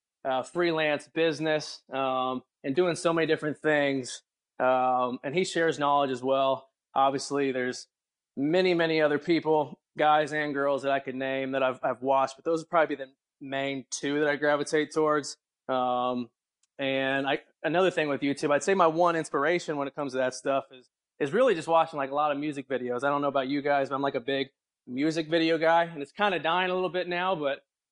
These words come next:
um, I love watching music videos. I love watching videos of, uh, music video directors and kinda learning, even though they're maybe not teaching you something on YouTube, but, like, watching how they see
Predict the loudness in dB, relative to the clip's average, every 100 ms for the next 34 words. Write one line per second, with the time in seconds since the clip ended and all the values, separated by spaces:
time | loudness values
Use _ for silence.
0 | -6 -2 -2 -2 -4 -4 -4 -4 -2 0
1 | 0 0 0 -2 -2 -6 -4 -4 -4 -2
2 | 0 2 2 2 0 -6 -12 _ _ _
3 | -2 2 4 4 4 2 0 -4 -2 0
4 | 2 2 0 0 0 0 2 2 -2 -8
5 | _ _ -4 -4 -4 -4 -2 -2 -2 0
6 | 0 0 -2 -2 -2 -2 0 2 2 0
7 | 0 0 -2 -2 0 0 0 0 0 -2
8 | 0 0 -2 -4 _ -4 -2 0 0 0
9 | -2 -2 -2 0 0 0 -2 -2 0 0
10 | -2 -8 -6 -2 -2 -4 0 4 4 2
11 | -2 0 2 4 4 0 -4 _ _ _
12 | -4 -4 -4 -8 -4 0 2 2 0